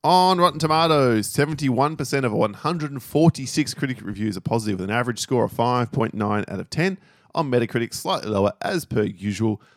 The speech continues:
The film has a weighted score of fifty-four out of a hundred based on thirty-seven critics, indicating mixed or average reviews. And CinemaScore, audiences polled as they exited the cinema, gave this a B plus on the A plus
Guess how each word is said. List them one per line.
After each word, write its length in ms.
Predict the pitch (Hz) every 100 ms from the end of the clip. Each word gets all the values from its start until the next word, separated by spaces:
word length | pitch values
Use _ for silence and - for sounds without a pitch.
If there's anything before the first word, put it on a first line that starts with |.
| _
The 60 |
film 160 | - 113
has 120 | 101
a 100 | 95
weighted 400 | 95 123 170 120
score 300 | - - 101
of 80 | 95
fifty-four 880 | - 156 151 - 110 - 107 101 101
out 140 | 101 95
of 80 |
a 20 | 95
hundred 240 | 98 98
based 240 | 104 92
on 100 | 101
thirty-seven 680 | 92 - 135 127 95 107 98
critics, 340 | - 95 - -
indicating 420 | 131 127 110 101 104
mixed 320 | 180 - - _ _ -
or 160 | 101 101
average 240 | 101 95
reviews. 460 | 92 156 165 151 - _ _ _
And 160 | 113 104
CinemaScore, 640 | 160 165 - 151 151 143
audiences 420 | 180 160 127 101
polled 280 | - 113 107
as 60 | 98
they 100 | 98
exited 360 | - 120 107 95
the 40 |
cinema, 320 | 98 101 95
gave 220 | 92 92 92
this 120 | 92
a 60 |
B 340 | 95 - 143 160
plus 400 | - - - -
on 80 | 98
the 140 | -
A 200 | 107 101
plus 320 | 92 92 85